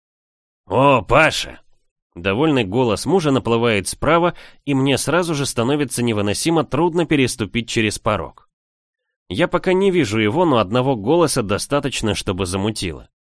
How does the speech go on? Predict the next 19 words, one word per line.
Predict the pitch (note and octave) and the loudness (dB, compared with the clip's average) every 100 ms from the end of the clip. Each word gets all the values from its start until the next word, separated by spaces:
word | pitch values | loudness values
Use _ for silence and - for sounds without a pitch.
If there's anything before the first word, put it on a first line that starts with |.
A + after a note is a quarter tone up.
| _ _ _ _ _ _ _ _ _ _ _ _ _ _ | _ _ _ _ _ _ _ _ _ _ _ _ _ _
«Те | A2 C3+ | -2 0
ребята, | D3 D3+ E3+ B2 | 2 2 2 2
которых | A#2 G#2+ C3 A#2 | -2 0 2 2
ты | - B2 | -2 -2
посоветовал, | C3 - A#2 D#3 C#3 E2 C2+ - - - _ | -2 0 2 2 0 -6 -10 -16 -20 -20 _
выше | G2 D#3 C#3 C3 | -2 0 2 0
всяких | - B2+ B2 A2 | 0 0 0 -2
похвал», | - A#2+ G2 F2+ C#2+ - _ _ _ _ _ | 0 0 0 -6 -8 -16 _ _ _ _ _
продолжает | G#2 G2 G#2 F#2 G#2+ F2+ | -2 2 2 2 0 -2
Дмитрий | G2+ G#2+ F#2+ F#2 | -2 -2 -2 -2
Олегович | A2+ D#3 B2+ A#2+ - | 0 0 0 -2 -2
непривычную | A2 G#2+ A2 D#3+ - B2 F#2+ | -2 0 0 -2 -2 -2 -2
для | G#2 | -2
него | G#2 G2 C#3 | -2 -2 -2
пластинку, | C3+ C3 - A#2 F#2 F2 D2 - - | -2 -2 -2 -2 -2 -4 -12 -14 -20
что | - - A2 F#2 | -14 -8 -4 -4
крутит | - C#3+ C3 - | -2 -2 -2 -4
приятные | G#2+ G#2 G#2+ - F#2 | -2 0 0 -2 -4
интонации | F2+ F2 F#2+ C#3+ D#3 D#3 D3 | -4 -2 0 0 0 0 0